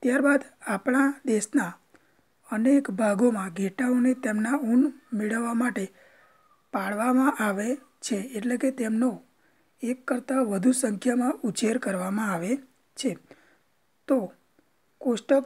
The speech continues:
ત્રણ પોઇન્ટ એકમાં ઘેટાઓની કેટલીક જાતિઓના નામ આપેલા છે, જેમને આપણા દેશમાં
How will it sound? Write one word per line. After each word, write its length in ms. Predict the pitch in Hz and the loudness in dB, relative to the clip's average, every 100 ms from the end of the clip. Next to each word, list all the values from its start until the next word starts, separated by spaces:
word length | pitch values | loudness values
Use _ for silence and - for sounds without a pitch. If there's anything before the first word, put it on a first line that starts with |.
| - | 0
ત્રણ 280 | 269 233 | 0 0
પોઇન્ટ 300 | 233 269 294 - - | 2 4 4 0 -4
એકમાં 440 | 220 226 233 175 - _ _ _ _ - _ _ _ _ _ _ _ | -2 0 -2 -2 -14 _ _ _ _ -20 _ _ _ _ _ _ _
ઘેટાઓની 600 | 196 214 269 269 262 285 | -2 0 4 6 6 4
કેટલીક 420 | - 220 240 262 - - | 2 -2 0 -2 -4 -8
જાતિઓના 720 | 240 202 185 254 262 254 262 | -4 -4 0 6 6 8 4
નામ 260 | 226 233 | 2 2
આપેલા 520 | 226 196 - 214 233 277 - _ | 0 -2 -2 -2 -2 -4 -10 _
છે, 160 | - 208 175 _ _ _ - | -6 -6 -6 _ _ _ -8
જેમને 360 | - 208 226 277 | -2 0 2 2
આપણા 500 | 330 - - 240 269 | 0 -6 -2 2 4
દેશમાં 540 | 240 208 - 285 175 | 4 2 2 0 0